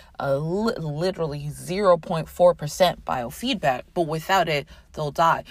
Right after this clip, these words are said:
You are going to have kids that are going to have the kind of abilities that the Psy have always had.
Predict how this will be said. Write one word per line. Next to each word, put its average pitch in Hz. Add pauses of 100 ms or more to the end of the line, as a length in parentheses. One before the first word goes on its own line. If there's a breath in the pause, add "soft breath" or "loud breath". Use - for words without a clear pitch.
(140 loud breath)
You 202
are 208
going 202
to 185
have 160
kids 160 (240 loud breath)
that 156
are 165
going 165
to 151
have 170 (840)
the 170
kind 170
of 156
abilities 160
that 156 (100)
the 175
Psy 156
have 147
always 175
had. 135